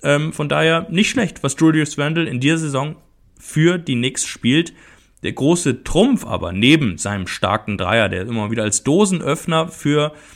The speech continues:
die Offense der Knicks her-, herhält, ist die Defense. Die ist nämlich Trumpf,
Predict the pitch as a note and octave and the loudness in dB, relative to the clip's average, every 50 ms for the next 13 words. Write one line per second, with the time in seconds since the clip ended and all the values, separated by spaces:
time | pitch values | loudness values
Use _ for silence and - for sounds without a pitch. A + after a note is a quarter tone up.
0 | - _ - - C3+ B2+ B2+ B2+ B2+ B2+ - - - - B2+ D#3 - - E3 - | -20 _ -10 -8 -2 2 4 4 4 4 2 -2 -8 -4 -2 -2 -2 0 -2 -2
1 | - - - - - - G2+ G#2 G#2 G#2+ A2 - - - - - - - - - | -2 -4 -6 -8 -4 -2 0 0 0 -2 -2 -2 -4 -4 -4 -6 -12 -18 -18 -16
2 | - - G2+ - - - A2+ A2+ A#2 B2 B2 D3 D#3+ D#3 - - D#3 C#3+ - - | -10 -10 -10 -8 -2 0 2 2 4 4 4 2 2 0 -4 -4 -2 -2 -2 0
3 | - E3 D3+ B2 C3+ C#3 - - E2+ E2 - - - - - C3+ D3+ - - D3 | 0 0 2 4 2 2 2 0 -6 -6 -8 -12 -12 -6 -4 -4 -2 0 0 0
4 | C#3 C3 - - - C#3 D3 G3 G#3 - - | 0 0 -2 0 2 4 4 4 2 0 -8